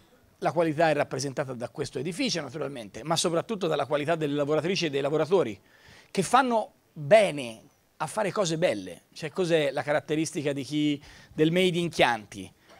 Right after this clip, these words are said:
Che si mangia bene, si vive bene, si beve bene, si dorme bene, ma si lavora bene.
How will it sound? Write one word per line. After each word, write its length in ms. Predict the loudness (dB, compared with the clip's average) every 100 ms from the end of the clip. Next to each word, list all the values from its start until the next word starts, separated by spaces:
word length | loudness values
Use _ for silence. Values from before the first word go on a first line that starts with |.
| -10
Che 140 | -2
si 180 | 0 2
mangia 320 | 2 4 6
bene, 380 | 6 6 2 -2
si 160 | -2 0
vive 280 | 0 2 4
bene, 540 | 4 4 0 -6 -10 -16 -2
si 220 | 2 6
beve 280 | 6 6 8
bene, 380 | 8 8 4
si 160 | 2 4
dorme 320 | 6 6 4
bene, 460 | 4 4 4 0 -4 _ _ _ _ _ _
ma 180 | -4 0
si 180 | 2 4
lavora 320 | 6 6 4
bene. 380 | 0 -4 -8